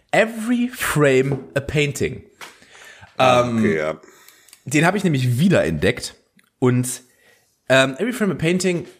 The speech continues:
Speaker 1: erklärt, warum ge-, äh, gewisse Dinge so sind, wie sie sind im Film und warum gewisse Personen oder Schauspieler so gut sind in dem, was sie tun.
Speaker 2: Bin mir nicht sicher, ob du den hier nicht sogar schon mal empfohlen hast.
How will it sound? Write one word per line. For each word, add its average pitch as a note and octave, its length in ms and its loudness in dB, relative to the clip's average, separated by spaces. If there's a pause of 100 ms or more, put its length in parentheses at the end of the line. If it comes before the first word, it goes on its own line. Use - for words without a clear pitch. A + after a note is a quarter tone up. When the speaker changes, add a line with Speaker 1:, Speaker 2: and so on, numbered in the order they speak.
(720)
Speaker 1:
erklärt, C3 840 -2
warum B2+ 380 0
ge-, A2+ 120 -2 (160)
äh, A2 160 2
gewisse B2+ 640 -2 (340)
Dinge C#3 160 2
so B2 140 0
sind, B2+ 200 0
wie A2+ 100 0
sie G#2+ 100 -6
sind B2 180 -2
im E3 140 -6
Film E3+ 260 0
und B2 140 0
warum C3 340 0
gewisse B2 320 -2
Personen A2+ 540 -2
oder G#2 160 0
Schauspieler C#3 600 -2 (260)
so B2+ 320 0
gut C#3+ 320 -4
sind F2 260 -4
in F#2+ 160 -2
dem, F2 260 0
was D2 120 -6
sie C#2+ 80 -6
tun. - 260 -6
Speaker 2:
Bin B2 160 2
mir C3 160 4
nicht B2 220 0
sicher, A#2+ 280 2
ob A2 120 0
du A#2+ 80 -6
den A2 200 2
hier G#2+ 140 -2
nicht G2+ 160 -2
sogar F#2+ 220 0
schon G2 180 -4
mal F#2+ 100 -4
empfohlen E2+ 460 -6
hast. - 400 -12